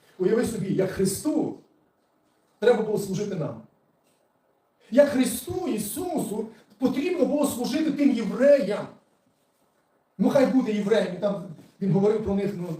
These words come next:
нехороші речі. <clears throat> Але ж апостоли, апостоли,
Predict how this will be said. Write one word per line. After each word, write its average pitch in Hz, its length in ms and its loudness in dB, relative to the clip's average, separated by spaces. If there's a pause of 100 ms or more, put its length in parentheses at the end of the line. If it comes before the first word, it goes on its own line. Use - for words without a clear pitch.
нехороші 170 460 -2
речі. 196 340 -4 (120)
<clears throat> - 1900 -10
Але 190 240 2
ж - 240 -6 (920)
апостоли, 202 760 2 (360)
апостоли, 220 640 -4